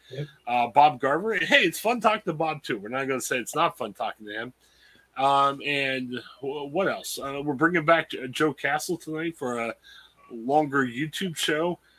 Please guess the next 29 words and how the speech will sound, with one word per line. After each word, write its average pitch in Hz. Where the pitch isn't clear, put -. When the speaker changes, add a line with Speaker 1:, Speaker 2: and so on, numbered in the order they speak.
Speaker 2:
And, 123
um, 117
I, 147
I 151
also 160
joined, 139
um, 117
Paul 160
and 117
Joe 143
for 113
some 117
Steelers 175
talk 151
and 123
et 120
cetera 147
talk. 101
Uh, 113
I 117
gotta 160
tell 156
you 143
later, 143
we 127
had 127
a 117
wild 143
interview 120